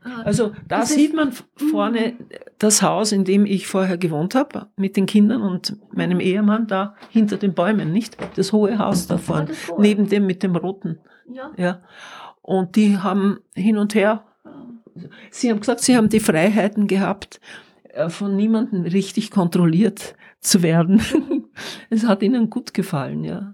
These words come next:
Speaker 1: Mhm. Das heißt, du bist vorher schon, äh, von Wien hierher gezogen?
Speaker 2: Na,
Speaker 1: Nach
Speaker 2: ich,
Speaker 1: Kärnten?
Speaker 2: ich bin, äh,
Speaker 1: Also vor diesem Haus schon?
Speaker 2: Ja, ja, ja, ja, schon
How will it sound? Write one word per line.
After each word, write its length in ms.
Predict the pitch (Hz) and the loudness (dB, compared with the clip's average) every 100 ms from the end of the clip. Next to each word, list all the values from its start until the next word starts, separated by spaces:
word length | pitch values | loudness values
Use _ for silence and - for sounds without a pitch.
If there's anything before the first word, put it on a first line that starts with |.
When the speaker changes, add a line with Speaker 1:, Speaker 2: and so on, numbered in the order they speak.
| _ | _
Speaker 1:
Mhm. 280 | - 233 233 _ _ _ 269 233 - | -16 -16 -16 _ _ _ -16 -16 -6
Das 160 | 262 262 | -2 2
heißt, 180 | 233 277 | 2 0
du 40 | |
bist 300 | - 277 - | -2 -4 -4
vorher 400 | - - 302 339 320 | -2 2 2 0 -8
schon, 520 | - 220 220 233 240 - - | -6 -4 -2 -4 -8 -18 -10
äh, 160 | - 220 | -2 -2
von 300 | 220 226 202 | 2 2 2
Wien 220 | 226 247 | 2 2
hierher 400 | 226 226 208 190 | 2 0 0 -2
gezogen? 640 | 202 202 - 208 208 202 208 - - - _ | -4 -8 -10 -10 -6 -6 -8 -20 -20 -20 _
Speaker 2:
Na, 280 | 190 202 - _ _ | 0 0 -2 _ _
Speaker 1:
Nach 120 | 233 | -2
Speaker 2:
ich, 140 | 220 233 | 0 0
Speaker 1:
Kärnten? 300 | 190 196 - | -6 -4 -2
Speaker 2:
ich 200 | 208 214 | 0 2
bin, 360 | 233 226 214 - - - - _ _ _ _ _ _ - | 4 4 2 -2 -18 -20 -20 _ _ _ _ _ _ -4
äh, 60 | 185 | 0
Speaker 1:
Also 380 | 185 180 180 | 2 0 -2
vor 220 | 233 247 262 | -4 -6 -6
diesem 340 | 226 220 196 | -6 -10 -12
Haus 380 | 165 170 - - | -12 -12 -16 -20
schon? 160 | - 170 | -2 2
Speaker 2:
Ja, 140 | 196 | 4
ja, 500 | 185 156 185 190 156 | 2 0 -2 -2 -6
ja, 160 | 165 160 | -4 -4
ja, 180 | 156 165 | -4 -6
schon 220 | 156 | -6